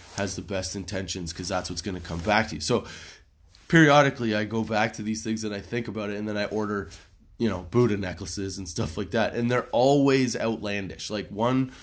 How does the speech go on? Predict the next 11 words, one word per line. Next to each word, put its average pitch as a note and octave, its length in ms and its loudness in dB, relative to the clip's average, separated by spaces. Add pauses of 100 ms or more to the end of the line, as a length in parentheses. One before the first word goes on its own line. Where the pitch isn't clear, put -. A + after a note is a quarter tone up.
(160)
hung B2 420 2 (300)
all A#2+ 200 4
the B2 60 2
way B2 140 4
down A2+ 220 4
to A#2 40 0
my G2+ 140 -2
belly G#2 320 2
button. A2 400 2
And A2+ 100 0
again, A2 300 0